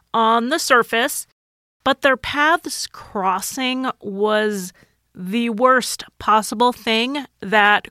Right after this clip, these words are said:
could have happened. Let's start with Joe. Joe Cinque was born in nineteen seventy-one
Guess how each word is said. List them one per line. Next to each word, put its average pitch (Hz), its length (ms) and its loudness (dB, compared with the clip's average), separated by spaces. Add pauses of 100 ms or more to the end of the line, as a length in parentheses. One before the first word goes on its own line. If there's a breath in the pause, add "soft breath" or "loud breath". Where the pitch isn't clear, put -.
could 208 280 -6
have 196 160 -4
happened. - 800 -4 (560)
Let's 247 240 0
start 240 260 2
with 240 180 -4
Joe. 233 460 4 (300)
Joe 240 260 2
Cinque 240 480 -2
was 220 200 -2
born 233 580 -2 (100)
in 214 160 -2
nineteen 214 480 -4
seventy-one 208 760 -2